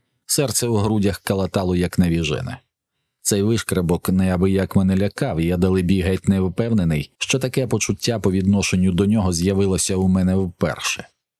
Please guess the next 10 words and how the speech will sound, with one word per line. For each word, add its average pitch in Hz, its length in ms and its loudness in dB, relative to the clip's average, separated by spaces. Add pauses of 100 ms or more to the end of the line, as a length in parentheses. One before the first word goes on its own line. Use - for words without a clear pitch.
(240)
Він 113 200 2
нагадує 104 440 2
мені 101 300 2
Персі 104 420 -4
Ветмора, 101 480 0
якого 90 420 0
я 92 120 0
ніколи 92 420 0
не 90 120 2
боявся, 98 600 0